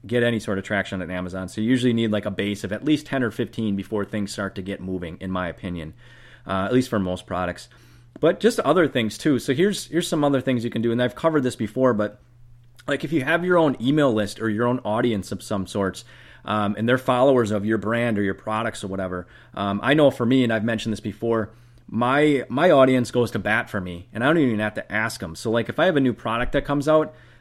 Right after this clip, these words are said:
I can simply just tell 'em I have this new product. They'll buy it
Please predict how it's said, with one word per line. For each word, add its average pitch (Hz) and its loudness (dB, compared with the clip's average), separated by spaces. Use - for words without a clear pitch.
I 127 2
can 131 0
simply 131 0
just 120 0
tell 135 0
'em 135 2
I 123 2
have 120 0
this 117 -6
new 117 0
product. 107 -2
They'll 120 2
buy 110 0
it 113 -4